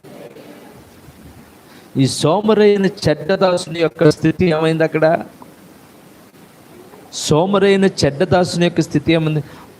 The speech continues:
అతని దగ్గర ఉన్నటువంటి ఆ తలాంతును కూడా తీసివేసుకొని, తీసివేసి మరి ఎక్కువగా ఉన్న తలాంతులు వారికి ఇచ్చేశాడట. డాడీ స్తోత్రం. నీవు, దేవుడు నీకు ఇచ్చిన తలాంతును నువ్వు ఎలా ఉపయోగిస్తున్నావు,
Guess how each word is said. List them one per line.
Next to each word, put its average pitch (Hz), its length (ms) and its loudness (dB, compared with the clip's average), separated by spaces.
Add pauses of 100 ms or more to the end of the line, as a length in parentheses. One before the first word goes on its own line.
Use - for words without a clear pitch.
అతని 110 340 -2
దగ్గర 127 380 0
ఉన్నటువంటి 127 480 0
ఆ - 20 2
తలాంతును 131 760 -2
కూడా 120 180 2
తీసివేసుకొని, 127 960 0
తీసివేసి 151 880 0 (1200)
మరి 104 180 0
ఎక్కువగా 151 380 2
ఉన్న 156 160 0
తలాంతులు 139 580 0
వారికి 120 260 -2
ఇచ్చేశాడట. 92 600 -4 (1120)
డాడీ 127 260 0
స్తోత్రం. 165 720 0 (1040)
నీవు, 247 520 6
దేవుడు 285 600 4
నీకు 285 300 2
ఇచ్చిన 285 300 2
తలాంతును 285 680 2
నువ్వు 294 180 4
ఎలా 269 380 4
ఉపయోగిస్తున్నావు, 277 1300 4